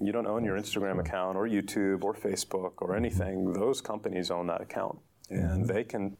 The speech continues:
Speaker 1: pull it from you anytime they want. We saw a bunch of YouTubers over the last year, PewDiePie and all of these other people,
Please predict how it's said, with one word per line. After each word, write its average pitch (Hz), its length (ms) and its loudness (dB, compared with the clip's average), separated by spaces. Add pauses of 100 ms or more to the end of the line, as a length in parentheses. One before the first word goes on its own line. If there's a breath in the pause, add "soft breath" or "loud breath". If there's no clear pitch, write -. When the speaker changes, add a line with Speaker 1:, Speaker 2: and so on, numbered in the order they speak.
Speaker 1:
pull 107 180 0
it 131 100 -2
from 95 180 -6
you 87 120 -2
anytime 95 420 -2
they 101 80 2
want. 113 240 -2 (800 loud breath)
We 92 160 2
saw 95 460 0
a 95 40 0
bunch 98 260 -4
of 107 80 -4
YouTubers 101 540 0
over 92 160 2
the 90 80 2
last 87 360 -2
year, 92 320 2
PewDiePie 101 640 0 (100)
and 98 180 0
all 95 180 -2
of 101 60 0
these 104 160 0
other 101 180 2
people, 104 460 -2